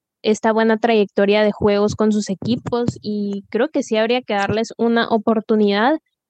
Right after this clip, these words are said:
y por eso no creo que, que sería la mejor opción que regrese el Chicharito.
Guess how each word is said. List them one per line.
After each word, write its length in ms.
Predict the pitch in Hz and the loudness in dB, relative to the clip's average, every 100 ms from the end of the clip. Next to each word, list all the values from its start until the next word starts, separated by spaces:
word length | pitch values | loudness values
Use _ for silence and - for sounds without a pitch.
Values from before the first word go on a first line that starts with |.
| _ _ _ - | _ _ _ 0
y 180 | 233 | 0
por 180 | 220 214 | 2 2
eso 180 | 220 247 | 2 0
no 220 | 247 247 | 0 0
creo 440 | 247 233 233 240 - | 0 2 4 2 0
que, 440 | 226 202 190 185 196 _ _ - | 2 2 2 -2 -6 _ _ -4
que 140 | 226 | -2
sería 320 | 226 220 233 | 0 2 4
la 120 | 262 | 4
mejor 320 | 233 - 226 220 | 2 2 2 2
opción 420 | 233 - 208 208 | 0 -4 -2 0
que 100 | 214 | -2
regrese 380 | 202 196 196 214 | -4 -4 -4 -4
el 80 | |
Chicharito. 640 | 214 208 196 185 185 - | -4 -6 -6 -6 -6 -10